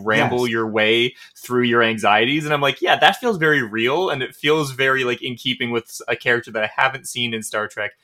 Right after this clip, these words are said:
Speaker 1: that I think belongs in this universe. So I'm down for that. <laughs>
Speaker 2: He be-, he's believable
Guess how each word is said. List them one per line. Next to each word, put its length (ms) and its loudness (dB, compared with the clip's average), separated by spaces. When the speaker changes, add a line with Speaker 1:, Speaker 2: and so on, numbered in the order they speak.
Speaker 1:
that 80 -2
I 80 6
think 220 -2
belongs 420 0
in 60 -12
this 160 -8
universe. 440 -10
So 120 -4
I'm 140 0
down 260 0
for 100 -6
that. 440 -6
<laughs> 60 -16
Speaker 2:
He 140 -8
be-, 260 -2
he's 280 -10
believable 1200 -6